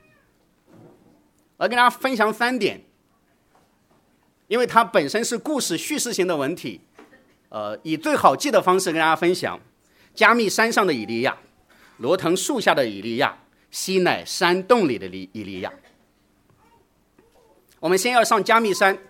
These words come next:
但是在走上加密山之前，让我们先来了解当时的一个背景。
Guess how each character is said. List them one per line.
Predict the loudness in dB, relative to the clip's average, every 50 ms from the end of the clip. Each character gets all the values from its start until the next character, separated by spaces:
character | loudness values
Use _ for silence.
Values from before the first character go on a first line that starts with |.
| _ -2
但 | 0 0 0
是 | 0 0
在 | 0 0 0
走 | 0 -2 -4 -4 -2
上 | 0 0 0 0
加 | 2 2 2 2
密 | 0 -2
山 | 0 0 -2 -2
之 | -4 -6 -8
前， | -10 -8 -4 -2 -2 0 0 -2 -4 -10 -18 -20 -10 0
让 | 6 6 8 8
我 | 8 6 4
们 | 2 0 0
先 | -2 0 2 2 4 4 2 2 2
来 | 2 0 0 -2
了 | -4 -4 0 2 4 4 4 4
解 | 2 0 0 0 -2 -2 -2 _
当 | 2 4 4 4 0
时 | -2 -4 -4 -4 -2
的 | 0 0
一 | 0 0
个 | 0 -2
背 | 0 2 2 0 0
景。 | 0 -4 -10